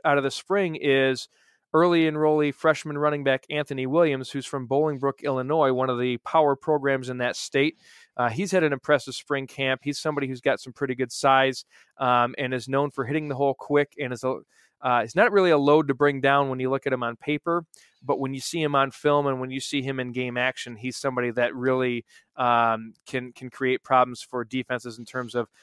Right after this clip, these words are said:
one guy's not gonna bring him down. So, um, you team that with their wealth of wide receivers, Cody White, um, Laress Nelson, uh, Darrell Stewart. They've got speed and they've got talent out on the outside. They also bring in a, a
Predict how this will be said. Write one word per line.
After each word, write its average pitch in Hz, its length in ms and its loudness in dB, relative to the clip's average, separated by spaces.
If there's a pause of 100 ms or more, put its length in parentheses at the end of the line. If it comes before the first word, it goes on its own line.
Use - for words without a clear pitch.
(160)
one 135 220 2
guy's 131 260 4
not 117 200 -2
gonna 117 100 -10
bring 113 220 -8
him 107 100 -10
down. 110 260 -2
So, 123 380 0 (320)
um, 123 460 4
you 139 120 -6
team 185 300 -2
that 156 220 4
with 139 180 -2
their 131 240 2
wealth 143 300 4
of 127 80 -4
wide 135 240 2
receivers, 131 500 -4
Cody 143 380 -2
White, 139 440 2 (320)
um, 120 580 4 (500)
Laress 139 420 2
Nelson, 139 600 -2 (120)
uh, 120 400 2 (300)
Darrell 143 240 6
Stewart. 139 460 -2
They've 160 160 2
got 165 180 2
speed 156 360 -4
and 139 80 -4
they've 139 160 -2
got 131 240 0
talent 143 440 -2 (320)
out 139 180 6
on 135 80 0
the 131 140 -2
outside. 131 480 2
They 127 100 2
also 147 300 4
bring 139 240 -2
in 131 100 -4
a, 123 120 2
a 120 180 -2